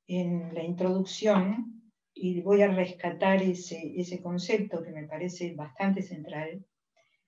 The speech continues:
que Hermes realiza una acción decolonial. ¿Por qué una acción decolo-,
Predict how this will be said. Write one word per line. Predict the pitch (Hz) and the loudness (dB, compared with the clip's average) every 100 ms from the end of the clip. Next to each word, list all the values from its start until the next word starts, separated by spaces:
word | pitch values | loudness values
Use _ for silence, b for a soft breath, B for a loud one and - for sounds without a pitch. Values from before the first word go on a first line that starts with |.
| _ _ _ | _ _ _
que | 220 | 2
Hermes | 247 262 277 | 6 10 10
realiza | 262 233 214 233 226 254 254 | 8 6 4 2 0 -2 0
una | 220 220 | -2 0
acción | 208 196 - 226 214 | 0 -2 -4 -2 2
decolonial. | 240 240 214 175 151 135 117 - - _ _ _ _ _ _ _ _ _ _ _ _ _ _ _ _ _ _ _ _ _ _ _ _ _ | 2 2 0 0 0 -2 -4 -8 -14 _ _ _ _ _ _ _ _ _ _ _ _ _ _ _ _ _ _ _ _ _ _ _ _ _
¿Por | 240 233 | -4 -2
qué | 285 302 | 2 8
una | 302 269 | 10 10
acción | 226 - 226 220 | 6 -2 -2 2
decolo-, | 208 175 165 151 151 | 2 0 -6 -6 -8